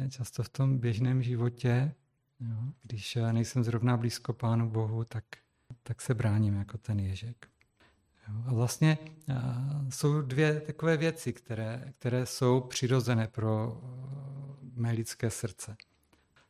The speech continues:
Ta první, když přijde nějaká zpětná vazba, když slyším něco, co jsem zrovna nechtěl slyšet, když mě zrovna někdo nechválí, jo, ale třeba má nějaký podnět, že bych něco mohl dělat jinak, nebo bych se v něčem mohl změnit,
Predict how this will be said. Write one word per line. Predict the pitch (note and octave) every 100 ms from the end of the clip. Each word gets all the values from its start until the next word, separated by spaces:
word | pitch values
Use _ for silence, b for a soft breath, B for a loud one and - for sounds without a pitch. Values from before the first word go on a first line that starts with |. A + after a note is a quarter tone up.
| _
Ta | C3
první, | C3 B2+ A2+ A#2 B2 F3+ F#3+
když | A#2+ G#2+
přijde | - A2 A2
nějaká | G#2+ A2 A2+ A2
zpětná | - - A2+ A#2 A2
vazba, | A2 G#2 A#2+
když | A2
slyším | - A2+ - B2
něco, | A#2+ A#2 -
co | - A#2+
jsem | - B2
zrovna | A#2 A#2+ B2 B2+
nechtěl | A#2+ - B2+
slyšet, | B2 - G2 - B2 F3 - _ b b b
když | - -
mě | G#2+
zrovna | G2+ G#2 A2
někdo | G#2+ G#2
nechválí, | A2 G#2 A#2 A2 G2 A#2+ A2+
jo, | B2 G#2+
ale | A2 G#2 G#2+ B B B B
třeba | - - G2+ G#2 A#2
má | B2 G#2+
nějaký | G#2+ G#2+ -
podnět, | B2 A2 G2+ G#2+
že | G2+ G#2
bych | G#2+ G#2+
něco | G2+ - A2
mohl | G#2+ G#2 G#2
dělat | G#2+ G#2 F#2
jinak, | F#2+ A#2 B2+ C#3+ -
nebo | G2 F#2
bych | F#2 G2+
se | - G2+
v |
něčem | G2+ G2+ A2+
mohl | G#2+ A2+
změnit, | G2 G2 F#2 G2 C3